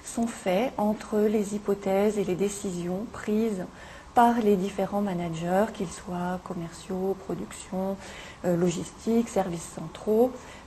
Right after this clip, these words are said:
j'en oublie très certainement, peu importe.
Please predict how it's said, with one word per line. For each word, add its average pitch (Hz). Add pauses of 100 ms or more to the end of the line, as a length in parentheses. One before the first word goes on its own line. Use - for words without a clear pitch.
(300)
j'en 190
oublie 180
très 170
certainement, 175
peu 175
importe. 247